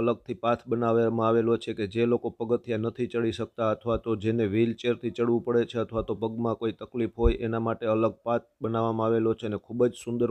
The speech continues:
મંદિર છે. તેના એક એક સ્તંભની અંદર તમે કલાકૃતિ જોવો એટલે ખુશ થઈ જાવ એવું છે, કારણ કે અહીંયા એકદમ જે જેટલા પણ સ્તંભ છે ત્યાં બધે એકદમ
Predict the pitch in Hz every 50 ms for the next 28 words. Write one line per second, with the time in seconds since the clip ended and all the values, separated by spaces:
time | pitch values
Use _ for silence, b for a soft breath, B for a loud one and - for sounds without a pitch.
0 | 120 120 120 117 120 117 101 - - 113 113 110 b b b b b b b b
1 | b b - 120 120 120 117 - - 120 123 120 - 131 120 - - - - 123
2 | 123 120 113 113 120 120 120 120 120 120 113 - - 117 120 113 - - 117 117
3 | 120 120 113 113 _ _ _ _ 120 117 - - 117 110 101 117 117 120 120 113
4 | 113 117 - 113 110 - - - 120 117 - - 123 117 113 117 113 117 113 113
5 | 113 107 - - 113 107 - - 110 110 107 101 - - - - 117 120 123 127
6 | 127 123 - - 120 123 123 - 135 135 131 131 135 135 135 131 - b b b
7 | b b b b b b b b _ _ _ - 117 98 117 123 135 139 143 143
8 | - - - _ _ _ _ _ - 135 131 131 131 139 127 123 117 - - 123
9 | 123 127 117 - - 131 127 123 120 - 123 113 110 113 117 120 120 107 120 131
10 | 127 127 123 127 123 - - 127 123 123